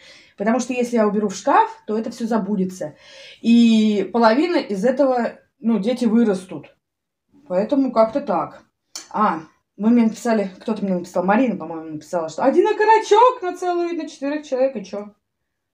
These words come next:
Ну, не, во-первых, и не один там был окорочок, а ещё там было крылышко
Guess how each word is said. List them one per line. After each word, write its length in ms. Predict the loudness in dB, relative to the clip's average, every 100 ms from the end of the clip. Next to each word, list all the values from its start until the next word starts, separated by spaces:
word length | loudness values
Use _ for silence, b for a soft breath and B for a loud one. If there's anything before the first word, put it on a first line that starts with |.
| _ -6
Ну, 120 | -2
не, 180 | 0 2
во-первых, 300 | 2 0 -4
и 80 |
не 80 | -2
один 260 | 0 0 0
там 180 | 0 2
был 120 | 0
окорочок, 640 | 0 -2 -2 -4 -4 -8 _ _ b b b -8
а 140 | -4
ещё 280 | -2 -4 -2
там 160 | -2
было 160 | 0 0
крылышко 720 | 2 2 2 0 -4 -6 -6